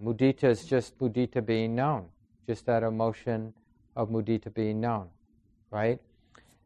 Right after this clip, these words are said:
So that's the wisdom. But they lead to the same place. If you're doing more of the wisdom mode, if that's more your mental personality or spiritual personality,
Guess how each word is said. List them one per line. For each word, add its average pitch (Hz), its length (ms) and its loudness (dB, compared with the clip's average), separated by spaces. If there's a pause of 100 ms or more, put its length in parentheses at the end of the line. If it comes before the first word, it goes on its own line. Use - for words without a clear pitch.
(100)
So 139 140 0
that's 156 300 8
the 160 180 6
wisdom. 139 640 6 (1700)
But 156 160 4
they 170 140 10
lead 190 280 8
to 196 80 -2
the 180 120 4
same 160 300 2
place. - 640 2 (720)
If 139 180 4
you're 156 100 10
doing 180 500 8
more 170 220 10
of 147 120 4
the 147 100 8
wisdom 160 560 4
mode, 117 300 8
if 117 100 2
that's 139 340 4
more 139 240 8
your 131 300 8
mental 123 440 2
personality 117 960 2
or 113 140 -2
spiritual - 440 -2
personality, 110 920 -2